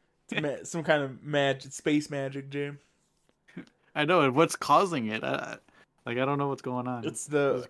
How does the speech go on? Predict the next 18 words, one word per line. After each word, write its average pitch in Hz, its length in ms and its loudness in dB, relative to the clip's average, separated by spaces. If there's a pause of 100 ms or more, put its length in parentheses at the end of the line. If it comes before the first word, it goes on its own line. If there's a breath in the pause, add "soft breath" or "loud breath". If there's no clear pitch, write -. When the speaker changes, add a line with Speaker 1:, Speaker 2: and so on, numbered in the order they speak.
(120)
Speaker 2:
freaking 151 320 0
Speaker 1:
negative 147 240 0
feng 143 320 -4
shui 135 400 -6
of 131 160 -12
the 135 180 -6
area 135 340 -4
was 139 180 -8
keeping 139 280 -10
him 139 140 -10
there. 139 300 -12 (640)
Speaker 2:
Yeah, 113 400 -6
and 110 120 -10
he's 110 140 -4
stuck - 320 -4
in, 113 140 -4
like, 110 220 -8
the, 101 460 -8